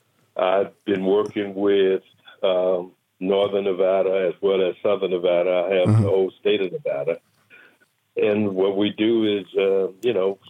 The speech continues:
Speaker 1: solicit people that is interested in, in, um, doing business within low-income areas.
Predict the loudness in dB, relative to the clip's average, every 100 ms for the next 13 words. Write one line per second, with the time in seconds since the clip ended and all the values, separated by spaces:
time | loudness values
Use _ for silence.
0 | -10 -4 -2 -2 -4 -10 -12 _ _ -10
1 | -4 -2 0 -2 -2 -4 -6 -16 -4 0
2 | 0 -2 -6 -6 -8 -16 _ _ _ _
3 | _ _ -4 -2 -2 -6 -8 -8 -8 -14
4 | _ _ _ _ _ _ _ _ -2 0
5 | 0 -2 -4 -2 -6 -4 -4 -2 -2 -2
6 | -2 0 0 -2 -2 -4 -2 0 0 -2
7 | -4 -8